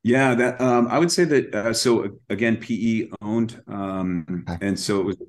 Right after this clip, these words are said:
Speaker 1: it was a, it was a really, I, I'd say it was a ebitda driven company that had growth. Um,
Speaker 2: Mm-hmm.
Speaker 1: I,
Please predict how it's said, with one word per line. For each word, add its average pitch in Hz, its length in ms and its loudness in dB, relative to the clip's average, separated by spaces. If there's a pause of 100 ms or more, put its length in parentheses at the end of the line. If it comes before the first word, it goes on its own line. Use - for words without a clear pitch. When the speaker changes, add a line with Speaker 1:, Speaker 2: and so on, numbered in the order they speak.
(100)
Speaker 1:
it - 60 -6
was 98 180 -4
a, 95 340 -2
it 101 40 -2
was 101 160 -4
a 98 200 -4
really, 156 480 2
I, 107 120 -4 (100)
I'd 110 160 -6
say 139 180 0
it 120 100 0
was 113 200 0
a 95 240 0 (500)
ebitda 151 420 2
driven 101 680 -2 (640)
company 87 760 -4
that 90 260 -4
had 95 240 -4
growth. 82 520 -8 (280)
Um, 87 460 -2
Speaker 2:
Mm-hmm. 78 120 -10 (120)
Speaker 1:
I, 110 220 0